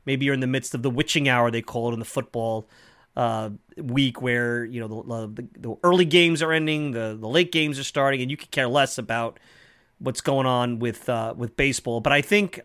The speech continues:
I suspect at least, that you do, because no matter what kind of fan you are, and I wrote about this on the newsletter earlier today,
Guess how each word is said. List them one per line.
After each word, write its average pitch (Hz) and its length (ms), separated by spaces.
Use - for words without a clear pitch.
I 135 60
suspect - 540
at 117 140
least, 120 300
that - 100
you 120 120
do, 117 460
because 151 240
no 175 60
matter 175 200
what 180 240
kind 196 160
of 156 80
fan 170 360
you 117 200
are, 104 160
and 110 100
I 120 100
wrote 131 220
about 131 220
this 120 220
on 113 80
the 110 80
newsletter 117 440
earlier 107 280
today, 104 340